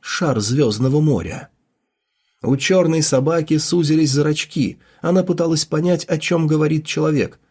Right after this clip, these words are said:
однако её голова уже была отрублена. На морде застыл страх и растерянность, а голова подлетела в воздух. Все замерли. Это произошло настолько быстро, что никто не успел среагировать.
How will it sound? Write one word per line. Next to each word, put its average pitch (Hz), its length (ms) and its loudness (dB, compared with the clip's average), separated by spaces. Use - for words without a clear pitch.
однако 110 480 -2
её 117 200 0
голова 113 520 -2
уже 139 300 0
была 113 300 0
отрублена. 85 760 -4
На 82 220 -4
морде 135 460 0
застыл 135 420 -2
страх 131 520 -2
и - 40 -4
растерянность, 127 880 -4
а 92 120 -2
голова 92 400 -2
подлетела 147 640 0
в 139 80 0
воздух. - 640 -4
Все - 300 -2
замерли. 127 680 -4
Это 151 280 2
произошло 135 580 0
настолько 131 580 0
быстро, - 580 -4
что - 200 -2
никто 160 360 0
не 156 100 2
успел 147 400 0
среагировать. 127 840 -2